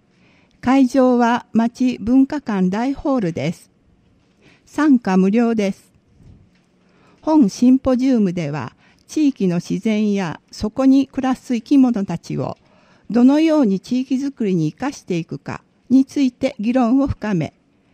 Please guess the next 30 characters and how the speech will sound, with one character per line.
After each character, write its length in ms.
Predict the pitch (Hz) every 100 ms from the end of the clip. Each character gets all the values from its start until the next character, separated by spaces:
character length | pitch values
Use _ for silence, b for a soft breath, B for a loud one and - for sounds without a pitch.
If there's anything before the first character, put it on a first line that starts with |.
| _ _
町 300 | - 214 -
が 100 | 262
現 360 | 226 226 262 247
在 220 | 214 190
策 300 | - 185 247
定 240 | 247 254 254
を 100 | 269
進 220 | - 247
め 120 | 240
て 220 | - 214
い 80 | 202
る 240 | 202 185 - b b
生 300 | - 294 294
物 260 | 220 -
多 160 | - 196
様 220 | 247 262
性 320 | - 240 226
地 240 | 226 - 269
域 180 | 269 285
戦 280 | 320 294
略 260 | 233 208 233
に 120 | 269
つ 160 | 277 233
な 140 | 220
げ 140 | 220 226
て 160 | 269
い 80 | 240
き 160 | - 165
ま 180 | 151
す。 220 | 170 _